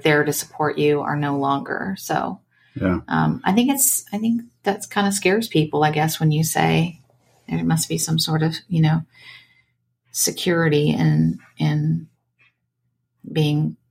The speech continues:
Speaker 1: in a church, I guess. I don't know.
Speaker 2: Mm-hmm.
Speaker 1: I mean, I, there was for us for a long time.
Speaker 2: Yeah,
Speaker 1: So
Speaker 2: and
Speaker 1: I guess I understand that.
Speaker 2: I think a lot of times, it, again, it's fear. And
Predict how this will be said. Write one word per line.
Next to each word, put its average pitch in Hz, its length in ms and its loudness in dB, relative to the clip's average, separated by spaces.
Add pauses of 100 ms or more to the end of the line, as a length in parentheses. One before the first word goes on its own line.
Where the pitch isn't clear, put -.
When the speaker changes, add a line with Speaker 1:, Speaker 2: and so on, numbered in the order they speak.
(100)
Speaker 1:
in 156 140 2
a 151 80 0
church, 156 440 -2
I 65 80 -2
guess. 76 360 -6
I - 100 -2
don't 107 180 2
know. 101 80 4
Speaker 2:
Mm-hmm. 110 120 4
Speaker 1:
I - 40 2
mean, 165 220 2
I, 160 180 0
there 165 220 0
was 165 200 0
for 143 180 -2
us 147 180 -4
for 131 140 -10
a 139 80 -6
long 143 260 -6
time. 143 220 0
Speaker 2:
Yeah, 123 160 6
Speaker 1:
So 123 60 4
Speaker 2:
and - 20 4
Speaker 1:
I 156 120 0
guess 165 240 -4
I 151 100 -4
understand 143 560 -8
that. 143 200 -6
Speaker 2:
I 139 40 0
think 143 160 4
a 135 60 6
lot 123 180 6
of 117 60 0
times, 120 300 2
it, 101 200 -4
again, 113 460 2
it's 107 160 0
fear. 104 540 2 (840)
And 113 380 0